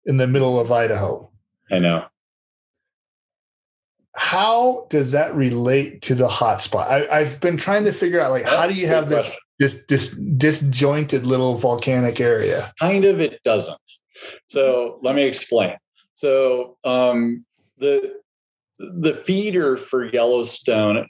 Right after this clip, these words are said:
Speaker 2: um, is deflected into the mantle, uh, at an angle that goes under, goes to the northwest towards Dillon.
Speaker 1: Mm-hmm.
Speaker 2: So the,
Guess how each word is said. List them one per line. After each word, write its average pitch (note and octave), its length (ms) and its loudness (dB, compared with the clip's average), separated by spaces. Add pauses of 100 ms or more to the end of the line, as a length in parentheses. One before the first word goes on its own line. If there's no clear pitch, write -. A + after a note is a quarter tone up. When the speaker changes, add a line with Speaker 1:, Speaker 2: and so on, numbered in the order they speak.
Speaker 2:
um, G#2+ 520 2
is A2+ 260 0
deflected D#3+ 840 -2
into D#3 340 0
the B2+ 120 0
mantle, A#2+ 1000 0
uh, A2 540 2 (100)
at A#2+ 160 2
an A#2 120 0 (100)
angle A#2 880 0
that A2+ 160 -2
goes A#2 400 2
under, A#2 640 0 (240)
goes C3+ 260 2
to C3+ 80 0
the A2+ 100 -4
northwest A#2+ 800 0
towards G#2+ 440 -2
Dillon. F2+ 360 0 (580)
Speaker 1:
Mm-hmm. B2 220 0
Speaker 2:
So A#2 640 0
the, C#3 240 0